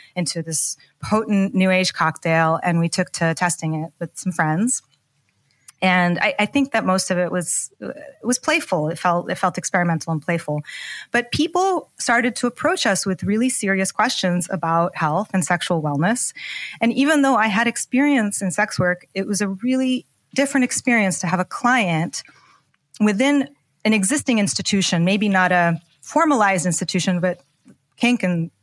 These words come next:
sex work in the dungeon space, it is a, it is a kind of institution. To have a client seek out a worker with understanding of the rules and protocols, than it was to have, uh, a person coming off of an ecstatic dance class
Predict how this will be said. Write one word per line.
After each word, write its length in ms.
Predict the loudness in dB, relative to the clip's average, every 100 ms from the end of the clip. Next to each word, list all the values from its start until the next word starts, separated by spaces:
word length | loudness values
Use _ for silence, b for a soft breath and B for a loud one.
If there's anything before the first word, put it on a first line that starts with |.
| _
sex 300 | -2 -2 0
work 260 | -2 -2
in 160 | -2 0
the 60 | 2
dungeon 280 | 2 2
space, 380 | -2 -2 -2 -4 -10
it 120 | -4
is 120 | -2 -2
a, 80 | -4 -12 -8
it 120 | -4
is 120 | -4
a 60 | -4
kind 260 | 0 0
of 80 | 2
institution. 680 | 0 -2 -4 -4 -2 0 -2 B B B B B B -2
To 60 |
have 60 | -2
a 40 |
client 400 | 2 2 4 2
seek 240 | -2 0 2
out 120 | 2
a 60 |
worker 320 | 2 2 2 0
with 100 | 2
understanding 840 | 2 0 0 0 2 2 0 -2
of 400 | 0 0 0 -6 _
the 460 | -2 0 0 0 0
rules 240 | 0 0
and 80 | 0
protocols, 580 | 0 0 2 2 2 -4 B B B B -2
than 220 | 2 2
it 100 | 2
was 280 | 2 0 0
to 80 |
have, 360 | 2 2 2 -2 _ -2
uh, 380 | 2 2 2 0 -4 _ _ _ _ _ -6
a 60 | -4
person 920 | 0 0 2 2 2 2 2 0 -4 -12 -6
coming 280 | 0 2 2
off 180 | 0
of 80 | 0
an 100 | 0
ecstatic 460 | 0 0 0 0 0
dance 240 | 0 0
class 600 | 0 2 4 2 0 -4